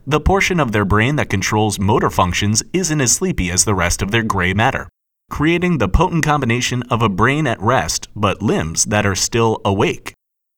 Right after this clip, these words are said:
The result is sleepwalking, which can be more prevalent with children as their motor systems are still developing. As for adults, sleepwalking often runs hand in hand with sleep deprivation, as well as a fever or large amounts of stress,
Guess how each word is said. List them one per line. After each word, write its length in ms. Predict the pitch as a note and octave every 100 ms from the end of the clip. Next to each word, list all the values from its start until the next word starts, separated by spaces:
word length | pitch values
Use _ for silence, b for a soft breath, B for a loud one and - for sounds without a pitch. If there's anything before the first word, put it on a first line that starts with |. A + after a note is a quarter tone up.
| _
The 180 | G#2 G#2+
result 500 | G#2 G2+ D3+ F#2 - -
is 200 | C3 -
sleepwalking, 680 | D3+ F3+ A#2 F2 E2 D2 - -
which 240 | C3+ D3+
can 120 | - C#3+
be 160 | C#3+
more 280 | C#3 D#3+ G#3
prevalent 480 | - D#3+ A#2 F#2+ G2+
with 200 | G2+ -
children 520 | - G3 E3+ D2+ -
as 220 | A2 G#2+
their 160 | G#2+ A2
motor 320 | G#2 B2 F2+
systems 440 | - F2 - G#2+ A2+
are 140 | G2
still 300 | - - F2+
developing. 560 | F#2+ A#2+ C#3+ F2 D2+ D#2 _ _ _ _ _ _ -
As 140 | A2+
for 160 | - G2+
adults, 540 | F2+ F2 B2+ G2+ - -
sleepwalking 680 | - E3 E3 D3 D3 D3 C#3+
often 320 | D#3+ F3+ C3
runs 300 | A2 A#2 B2+
hand 260 | A#2 C3+ B2+
in 80 |
hand 280 | G#2 G#2 G#2+
with 180 | G2 F#2+
sleep 360 | - G#2 G2+ G2+
deprivation, 760 | F#2 G2 F#2+ G#2+ A#2+ D#2+ A#1+ _ _ _ -
as 240 | A2+ G2
well 220 | G2+ G#2
as 100 | F#2
a 80 | D#2+
fever 460 | - A#2 A2+ B2+ C3+
or 280 | F#2 F#2
large 320 | F2+ F2+ G2 G#2
amounts 320 | G2 F#2 -
of 80 | F#2
stress, 520 | - E3 E2 -